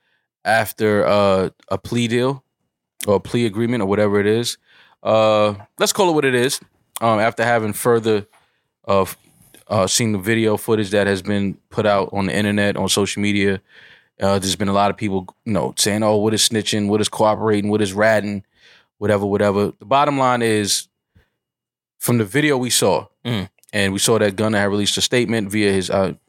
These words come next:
Speaker 1: you know, publicist, whatever, saying that he didn't cooperate, he didn't testify against anybody, he didn't give no statements, he didn't this, that. The footage, the video that we have, and,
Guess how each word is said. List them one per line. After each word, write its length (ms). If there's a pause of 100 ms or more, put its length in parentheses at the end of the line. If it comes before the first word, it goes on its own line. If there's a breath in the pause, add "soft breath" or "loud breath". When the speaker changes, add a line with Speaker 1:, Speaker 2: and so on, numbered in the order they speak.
Speaker 1:
you 120
know, 280
publicist, 340
whatever, 260
saying 200
that 140 (360 loud breath)
he 120
didn't 180
cooperate, 640
he 100
didn't 180
testify 400
against 220
anybody, 420
he 100
didn't 200
give 140
no 120
statements, 540
he 60
didn't 160
this, 140
that. 180 (460 loud breath)
The 120
footage, 500
the 80
video 280
that 160
we 120
have, 400
and, 260